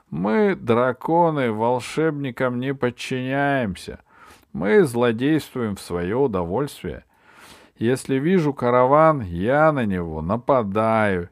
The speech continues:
Если вижу рыцаря, я на него нападаю. Если вижу беззащитную принцессу, я беру ее в плен. Иначе какой из меня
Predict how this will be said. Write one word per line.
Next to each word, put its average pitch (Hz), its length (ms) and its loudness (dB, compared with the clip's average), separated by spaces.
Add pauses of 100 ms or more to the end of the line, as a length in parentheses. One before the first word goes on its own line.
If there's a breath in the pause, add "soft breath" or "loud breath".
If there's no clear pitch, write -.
(140)
Если 107 280 -4
вижу 143 440 4
рыцаря, 95 800 -2
я 139 440 2
на 120 140 -2
него 71 340 -8
нападаю. 120 1160 0 (460 soft breath)
Если 104 480 -2
вижу 113 440 -2
беззащитную 101 1000 -6
принцессу, 113 800 -4
я 123 440 0
беру 180 440 4
ее 160 520 2 (440)
в - 160 -20 (140)
плен. 98 560 -2 (480)
Иначе 113 400 -2
какой 196 520 -2 (520)
из 117 180 -10
меня 175 520 -6